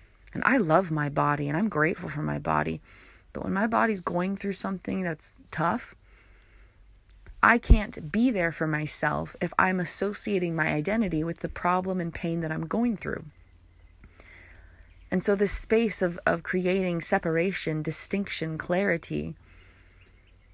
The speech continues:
between identity and experience so that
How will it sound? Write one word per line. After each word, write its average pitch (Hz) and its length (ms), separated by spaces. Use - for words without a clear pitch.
between 185 380
identity 180 420
and 165 100
experience 170 680
so 165 120
that 160 280